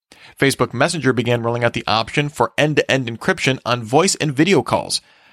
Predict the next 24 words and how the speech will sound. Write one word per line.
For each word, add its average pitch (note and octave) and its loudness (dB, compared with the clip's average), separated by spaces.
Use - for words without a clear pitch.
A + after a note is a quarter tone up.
Text G3 2
chats C3 0
have A2+ 0
offered A2+ 0
encryption B2 0
through B2 -2
the A2 -2
secret - 0
conversation A#2+ 0
feature C3+ -2
since - -2
twenty D#2 -6
sixteen. - -2
The - -18
company A2+ 0
also D3 2
said A#2+ 2
it's C3 -4
testing A#2 -2
end-to-end A#2 -2
encryption A2 -2
for A#2 -6
group G3+ 0
chats A#2+ 0